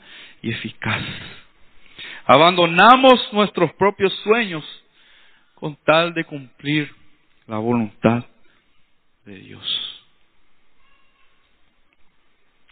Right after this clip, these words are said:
¿Por qué deberíamos andar por las se-,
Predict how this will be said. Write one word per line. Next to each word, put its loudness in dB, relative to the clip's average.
¿Por -20
qué 0
deberíamos 0
andar 0
por -4
las -4
se-, -4